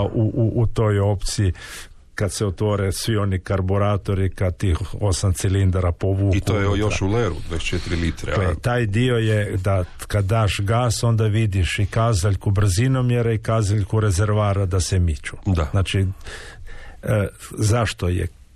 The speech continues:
Speaker 2: kad se pojavio Ford Mustang električni, znači da možemo smatrati da je kraj automobilima sa unutarnjim izgaranjem na benzin,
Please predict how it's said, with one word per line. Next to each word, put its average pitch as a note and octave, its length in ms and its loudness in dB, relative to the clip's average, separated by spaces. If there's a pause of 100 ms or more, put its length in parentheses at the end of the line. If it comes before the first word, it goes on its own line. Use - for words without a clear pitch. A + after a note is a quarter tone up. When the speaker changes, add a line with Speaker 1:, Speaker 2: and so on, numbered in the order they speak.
(640)
Speaker 2:
kad F2 180 -2
se G2+ 120 -2
pojavio A2+ 480 2
Ford F2 480 -2
Mustang G2+ 640 2 (100)
električni, A2+ 920 0 (480)
znači G2+ 380 2
da F#2 380 0
možemo A2 720 2
smatrati G2 720 0
da F2+ 200 -2
je F#2 440 -2 (340)
kraj F2+ 400 -2 (100)
automobilima F#2 1040 2
sa F2+ 340 0
unutarnjim G2 640 2
izgaranjem A#2 720 2 (400)
na G#2 180 2
benzin, G2 600 0